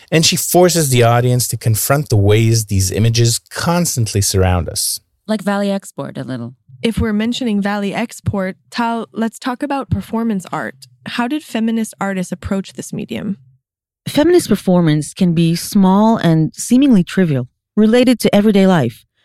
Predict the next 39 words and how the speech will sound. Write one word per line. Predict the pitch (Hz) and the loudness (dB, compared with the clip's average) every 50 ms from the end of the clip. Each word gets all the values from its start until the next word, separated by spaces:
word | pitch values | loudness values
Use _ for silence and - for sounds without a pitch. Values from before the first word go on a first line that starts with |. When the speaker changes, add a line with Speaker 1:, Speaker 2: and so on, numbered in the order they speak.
| _ _ _ _ _ - | _ _ _ _ _ -2
Speaker 4:
how | - 147 151 151 | 0 2 4 4
I | 147 - | 2 2
organize | - 156 156 147 147 139 131 123 | 0 -2 -2 0 0 0 2 2
my | 127 127 | 2 0
home, | 127 135 165 185 185 196 196 196 196 190 - - | 0 2 2 2 4 4 4 4 4 2 0 -2
how | - 147 139 | -2 0 0
I | 135 131 | 0 0
clean | - - - 156 143 143 | -2 -2 -2 0 0 0
this | 135 131 123 - - | 0 -2 -4 -4 -4
body | 170 139 135 151 170 185 196 | -2 0 2 4 4 4 4
of | 190 180 | 4 2
mine | 185 170 170 170 170 165 | 2 2 2 2 2 2
when | 135 131 131 | 0 0 0
I | 127 | 0
have | 127 139 - - | 0 0 0 0
my | 135 127 123 | -2 -2 -4
period, | - - - 180 196 202 196 202 208 - _ - - - - - - - _ _ | -4 -4 0 2 2 4 4 4 2 0 _ -10 -20 -20 -20 -20 -20 -20 _ _
or | - 175 170 170 170 | 0 2 4 4 4
when | 165 190 196 202 | 6 6 6 6
in | 196 196 180 | 4 2 2
preparation | - 196 190 - - 185 160 160 185 - 196 180 | 0 0 0 0 2 2 4 4 4 2 0 0
for | - 190 | 2 2
a | 180 175 | 2 2
holiday, | 170 208 226 262 247 170 131 127 135 - - - - - - - - | 2 2 2 2 2 2 2 0 0 -2 -8 -14 -20 -20 -20 -14 -4
how | - 196 240 | 0 2 2
do | 247 302 | 4 4
I | 302 240 | 4 4
get | 190 196 190 - | 2 2 2 2
myself | 190 190 - - 175 - - | 2 2 2 0 -2 0 0
organized | - 202 233 196 202 170 151 135 139 147 151 - 143 | 2 2 2 4 4 2 4 2 2 0 0 0 -2
in | 151 | -4
front | 147 - 160 156 165 | -2 0 0 0 2
of | 160 | 2
my | 165 170 160 | 4 2 2
partner | - - - 190 202 226 - 160 107 87 127 - | 2 -2 -4 -4 -4 -2 -2 -2 -2 -2 -4 -6
or | - - 139 143 - - | -6 -2 -2 -2 0 2
other | 170 190 208 196 | 2 2 2 2
family | - 170 127 120 123 127 | 2 0 0 2 2 0
members, | 131 131 131 131 127 127 123 135 - | 0 0 0 0 0 -2 -4 -4 -6